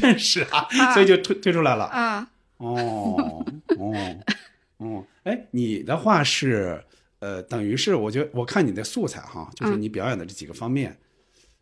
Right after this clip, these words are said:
Speaker 1: 应该在单位应该是很重要的一个部分，
Speaker 2: 嗯。
Speaker 1: 是吧？你，
Speaker 2: 嗯。
Speaker 1: 你是想过专职这个事儿吗？按理说你现在名气也不小了。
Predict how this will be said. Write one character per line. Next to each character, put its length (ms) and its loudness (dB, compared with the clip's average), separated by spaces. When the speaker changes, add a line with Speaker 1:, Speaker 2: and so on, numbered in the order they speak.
Speaker 1:
应 120 4
该 100 6
在 120 4
单 300 4
位 180 6
应 100 0
该 140 0
是 140 -4
很 200 -8
重 120 -6
要 80 -2
的 80 -6
一 20 -6
个 60 -6
部 180 -6
分， 220 -14
Speaker 2:
嗯。 280 -2
Speaker 1:
是 140 -12
吧？ 220 -6
你， 120 -2
Speaker 2:
嗯。 300 -6
Speaker 1:
你 220 -4
是 240 0
想 280 -4
过 120 -8
专 260 0
职 100 -6
这 80 -2
个 80 -4
事 120 -6
儿 20 -6
吗？ 120 -4
按 100 0
理 80 -2
说 100 -8
你 100 -6
现 180 -8
在 220 -10
名 420 -4
气 140 0
也 80 4
不 120 0
小 260 -2
了。 280 -10